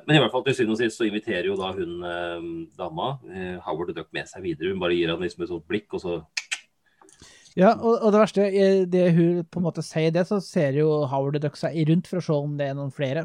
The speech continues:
Speaker 2: men, altså, er du to-, ja, jeg ser litt forbauset ut, er det meg du mener? Men de står, det er jo bare de to som står der.
Speaker 1: Ja.
Speaker 2: De to, eh, tuterne, dem har de jo banka, <laughs> grisebanka,
Speaker 1: Ja.
Speaker 2: så de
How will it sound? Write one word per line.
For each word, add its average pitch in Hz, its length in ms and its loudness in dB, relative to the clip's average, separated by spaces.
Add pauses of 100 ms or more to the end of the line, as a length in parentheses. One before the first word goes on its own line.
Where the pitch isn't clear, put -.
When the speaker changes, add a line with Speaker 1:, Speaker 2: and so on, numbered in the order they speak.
(160)
Speaker 2:
men, 165 220 -4 (480)
altså, 160 160 -6 (880)
er 180 80 2
du 170 160 10
to-, 190 140 0 (260)
ja, 208 80 6 (140)
jeg 185 260 0
ser 185 160 6
litt 185 80 4
forbauset 165 400 4
ut, 175 80 -2
er 156 140 4
det 156 100 2
meg 151 160 4
du 196 80 4
mener? 196 160 -2
Men 175 140 0 (180)
de 156 80 -4
står, 139 240 -4
det 156 140 2
er - 20 6
jo 185 80 4
bare 175 160 6
de 147 160 2
to - 160 -4
som 147 80 -4
står 143 160 0
der. 196 80 -2 (720)
Speaker 1:
Ja. 180 80 4
Speaker 2:
De 156 560 -2
to, 143 140 0 (100)
eh, 143 960 -2
tuterne, 139 480 -4
dem 180 160 2
har 156 160 2
de 139 160 0
jo 139 80 -2 (560)
banka, 135 240 -4 (180)
<laughs> 185 140 2
grisebanka, 151 560 2
Speaker 1:
Ja. - 0 -
Speaker 2:
så 165 160 0
de 165 80 4